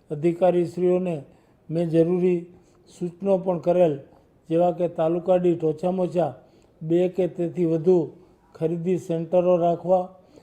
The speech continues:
ખેડૂતોનું રજિસ્ટ્રેશનની તારીખ જરૂર જણાય તો એકત્રીસ ઓક્ટોબર બાદ પણ લંબાવી આપવા જણાવેલ, ખેડૂતો પાસેથી જમીનના રેકર્ડ મુજબ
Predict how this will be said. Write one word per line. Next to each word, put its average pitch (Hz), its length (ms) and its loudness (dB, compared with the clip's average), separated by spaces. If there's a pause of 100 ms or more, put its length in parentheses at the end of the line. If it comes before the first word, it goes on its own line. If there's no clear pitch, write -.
(340)
ખેડૂતોનું 175 760 -2 (320)
રજિસ્ટ્રેશનની 175 880 -4
તારીખ 170 420 0 (580)
જરૂર 165 360 2
જણાય 175 420 0 (440)
તો 180 60 -2
એકત્રીસ 180 540 0
ઓક્ટોબર 180 460 0
બાદ 170 260 2 (120)
પણ 185 280 0 (500)
લંબાવી 180 680 0 (280)
આપવા 180 380 0
જણાવેલ, 175 500 0 (560)
ખેડૂતો 175 400 0
પાસેથી 175 540 -2
જમીનના 175 480 -2
રેકર્ડ 165 380 0
મુજબ 180 360 0